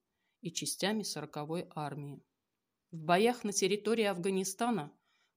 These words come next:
погибло пятьсот пятнадцать, ранено и контужено около трёх тысяч наших пограничников. Именно они, пограничники, последними уходили с востока, до конца прикрывая колонны сороковой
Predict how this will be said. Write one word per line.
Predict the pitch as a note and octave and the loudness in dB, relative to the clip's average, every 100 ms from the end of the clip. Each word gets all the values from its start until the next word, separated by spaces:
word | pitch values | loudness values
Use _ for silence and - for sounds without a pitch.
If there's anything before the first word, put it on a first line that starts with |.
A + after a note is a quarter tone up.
| - | -4
погибло | D#3+ F#3+ F#3 F3 | -2 -2 -2 -4
пятьсот | F3+ D#3 - G#3+ - | -4 -6 -4 -6 -6
пятнадцать, | F#3+ - F#3 E3 D#3+ - - - _ _ _ _ - | -14 -6 -2 -2 -4 -6 -8 -14 _ _ _ _ -2
ранено | E3 G3 A#3 A3 | 4 6 6 4
и | G#3+ G3 | 0 0
контужено | G3+ G3 G3 B3 B3+ F3+ D3+ D3 - _ - | 0 0 0 -2 0 -2 -4 -8 -16 _ -8
около | F3+ F3 E3+ | -6 -4 -6
трёх | F3 F#3 G#3+ - | -2 -2 -2 -6
тысяч | - G3 - - - | -8 -6 -4 -6 -4
наших | E3 E3+ E3+ - | -4 -4 -6 -8
пограничников. | D3+ D#3 D#3 D3 C#3+ - - - _ _ _ _ _ _ _ | -8 -6 -6 -6 -8 -10 -12 -16 _ _ _ _ _ _ _
Именно | - G3 G3 F#3+ - | -2 0 2 0 0
они, | F3 F3 F#3 D#3 - _ - | 0 2 2 -2 -8 _ -6
пограничники, | E3 E3 F3 G3+ G#3 E3 D3 - C3+ _ _ _ _ _ | -4 0 0 0 -2 -6 -8 -12 -16 _ _ _ _ _
последними | - F3+ - G#3+ A#3 A3+ G#3 | 0 0 2 2 2 0 0
уходили | - E3+ D#3+ D3+ F3 | -4 -4 -4 -2 -4
с | F3 D#3 | -4 -4
востока, | D#3+ - - D3+ C#3 C#3+ _ _ _ _ _ | -4 -4 -6 -6 -10 -16 _ _ _ _ _
до | D#3 D#3+ | -10 -6
конца | D#3 D#3 E3 | -4 -2 -4
прикрывая | D#3+ - D3+ D3+ D3 E3+ G#3 | -4 -8 -12 -10 -6 -4 -4
колонны | G3+ - D#3 D#3+ G3+ G3 | -8 -6 -4 -2 -2 -4
сороковой | G3 D#3+ D3+ - D3 D3+ | -4 -6 -6 -8 -6 -8